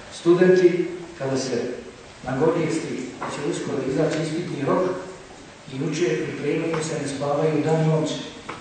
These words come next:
pritegnu glavu, ispijaju crne kahve,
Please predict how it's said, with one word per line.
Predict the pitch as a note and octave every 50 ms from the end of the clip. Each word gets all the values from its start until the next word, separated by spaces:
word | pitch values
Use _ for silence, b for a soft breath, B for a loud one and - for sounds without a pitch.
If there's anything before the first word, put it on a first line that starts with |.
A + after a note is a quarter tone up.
| - - -
pritegnu | C#3+ D3 D3+ D3+ D3+ C#3+ C3 B2+ B2+ - -
glavu, | - - F3 F3+ F3 F3 F3+ F3+ - - - - - - - - - -
ispijaju | C#3+ C3 C3 B2+ C#3+ D3 D3+ D3 D3 C#3+
crne | - - - D#3 - C#3+ C#3 - -
kahve, | F#3+ F#3 F#3 F#3 F#3 F3